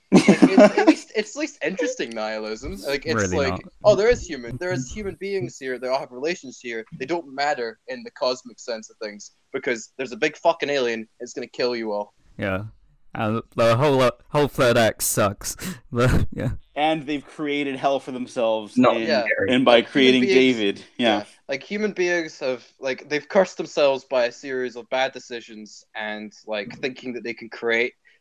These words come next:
Speaker 2: another race to be subservient to them. Uh, it's like, it's a combination of that. There is genuine human relations there,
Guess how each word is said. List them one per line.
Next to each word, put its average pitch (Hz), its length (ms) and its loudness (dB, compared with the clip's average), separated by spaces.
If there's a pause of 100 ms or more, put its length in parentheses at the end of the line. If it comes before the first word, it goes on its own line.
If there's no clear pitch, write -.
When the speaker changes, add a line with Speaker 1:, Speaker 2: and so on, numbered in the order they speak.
(140)
Speaker 2:
another 123 400 2
race 110 360 -4
to - 80 -16
be 110 100 -12
subservient 107 640 -8
to 117 180 -6
them. 110 200 -8 (640)
Uh, 104 380 -2 (240)
it's 139 180 -6
like, 131 400 2
it's 147 120 -12
a 147 60 -8
combination 143 640 2
of 113 100 -10
that. 117 200 -2
There 143 140 0
is 143 180 0
genuine 135 400 -6
human 131 240 -12
relations 120 560 -8 (420)
there, 107 360 -6